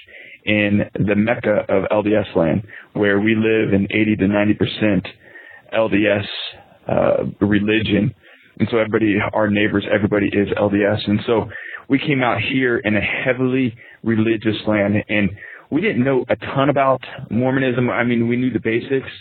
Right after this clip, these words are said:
but as we lived out here, the culture and the way that they lived actually fleshed out their doctrine. And, I mean, when it comes down to what is a cult, I mean, it's anything that elevates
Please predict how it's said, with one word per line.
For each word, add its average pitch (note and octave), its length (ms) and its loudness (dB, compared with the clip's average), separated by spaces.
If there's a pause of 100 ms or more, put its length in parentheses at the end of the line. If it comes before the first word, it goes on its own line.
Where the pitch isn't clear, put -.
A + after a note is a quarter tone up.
(380)
but F#2+ 240 -2
as A2+ 160 -2
we A2+ 100 -2
lived B2 340 -2
out G#2+ 180 -2
here, A2 420 -2 (320)
the A2+ 240 2
culture C3 600 0
and G#2 120 0
the G#2 60 2
way A#2+ 180 0
that C3 160 -2
they A2 120 -2
lived A#2 360 -2 (140)
actually A2 440 -4
fleshed A2 280 -4
out A2 180 -2
their G#2 120 -2
doctrine. G#2 680 -2 (600)
And, A2+ 380 0 (640)
I B2 100 2
mean, B2+ 240 2 (220)
when C3+ 160 0
it - 120 -4
comes F#3 200 0
down C#3 240 2
to A#2+ 80 0
what B2+ 280 0
is A#2 160 0
a - 220 -2
cult, B2 260 0 (680)
I A2+ 60 0
mean, B2 220 2
it's A#2+ 240 -4 (220)
anything D#3 380 0
that - 180 0
elevates B2 440 0